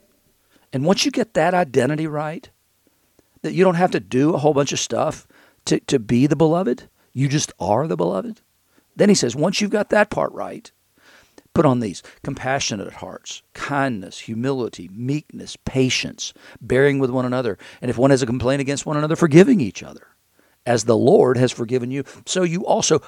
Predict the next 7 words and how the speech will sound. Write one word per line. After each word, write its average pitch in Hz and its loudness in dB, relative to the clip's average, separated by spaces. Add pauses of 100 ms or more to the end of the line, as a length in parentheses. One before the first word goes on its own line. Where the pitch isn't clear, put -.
(100)
must 135 4 (420)
forgive. 123 -2
That's - 0
not 202 8
an 156 4
option. 120 0 (640)
No. 143 0